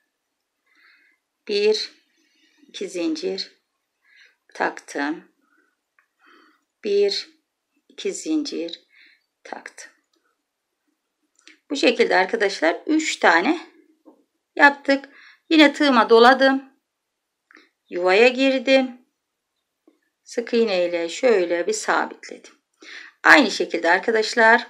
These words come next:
buraya üç tane sık iğne yapıyorum.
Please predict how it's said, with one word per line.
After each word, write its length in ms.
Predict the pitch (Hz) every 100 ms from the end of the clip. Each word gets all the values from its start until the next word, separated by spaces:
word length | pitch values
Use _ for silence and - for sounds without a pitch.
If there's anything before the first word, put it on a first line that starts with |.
| -
buraya 560 | 247 214 165 220 - _ _ _ _ _ _ _ _ - _
üç 220 | - 269 -
tane 300 | 175 220 151
sık 240 | 220 -
iğne 180 | 240 247
yapıyorum. 680 | 247 247 262 254 247 247